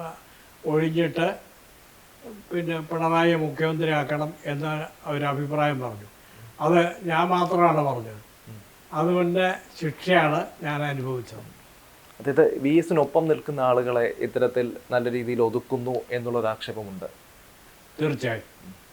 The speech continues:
Speaker 1: കാരണം രണ്ടായിരത്തിന് ശേഷം പാർട്ടിയുടെ ഔദ്യോഗിക നേതൃത്വം ചെയ്തുകൊണ്ടിരിക്കുന്നത്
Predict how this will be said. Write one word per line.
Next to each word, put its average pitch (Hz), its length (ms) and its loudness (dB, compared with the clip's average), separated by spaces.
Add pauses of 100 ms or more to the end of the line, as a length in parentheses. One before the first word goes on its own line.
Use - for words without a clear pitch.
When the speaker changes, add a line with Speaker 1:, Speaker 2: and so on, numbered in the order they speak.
(200)
Speaker 1:
കാരണം 139 560 -2 (1080)
രണ്ടായിരത്തിന് 165 800 0
ശേഷം 143 480 -4 (920)
പാർട്ടിയുടെ 143 460 -4
ഔദ്യോഗിക 143 580 0
നേതൃത്വം 135 460 -6 (340)
ചെയ്തുകൊണ്ടിരിക്കുന്നത് 123 960 -6